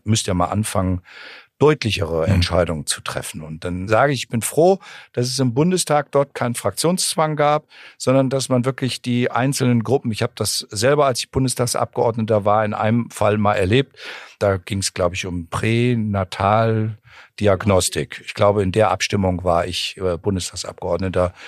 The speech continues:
Speaker 1: äh, wo wir uns, äh, und ich war ja religionspolitischer Sprecher, und wir haben uns bemüht, als religionspolitische Sprecher über die Grenzen der jeweiligen Partei hinweg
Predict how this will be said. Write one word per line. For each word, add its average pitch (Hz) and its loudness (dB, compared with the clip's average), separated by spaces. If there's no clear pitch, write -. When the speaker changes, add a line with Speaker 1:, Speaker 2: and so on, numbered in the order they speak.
Speaker 1:
äh, 87 2
wo 95 0
wir 117 4
uns, - -2
äh, 98 2
und 101 -4
ich 101 -2
war 107 6
ja 110 6
religionspolitischer 104 0
Sprecher, 123 2
und 104 0
wir 113 4
haben 120 2
uns 117 0
bemüht, 117 2
als 104 0
religionspolitische 104 0
Sprecher 113 0
über 135 2
die 107 -6
Grenzen 117 0
der 104 2
jeweiligen 101 0
Partei 90 0
hinweg 110 0